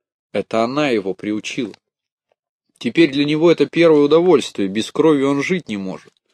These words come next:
Когда я отказался, он отшвырнул ребенка, точно пустую банку из-под пива, и бросился на меня, но я перенесся в другое место.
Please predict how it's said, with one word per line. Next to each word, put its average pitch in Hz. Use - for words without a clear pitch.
Когда 110
я 123
отказался, 127
он 113
отшвырнул 123
ребенка, 117
точно 147
пустую 143
банку 131
из-под -
пива, 117
и 110
бросился 113
на 98
меня, 117
но 101
я 113
перенесся 104
в 80
другое 98
место. 95